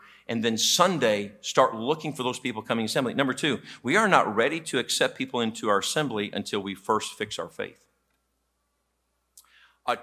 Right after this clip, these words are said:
church cannot grow numerically until a church grows spiritually.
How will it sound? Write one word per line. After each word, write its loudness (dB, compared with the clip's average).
church 0
cannot 0
grow 2
numerically -2
until -6
a -4
church -8
grows -2
spiritually. -8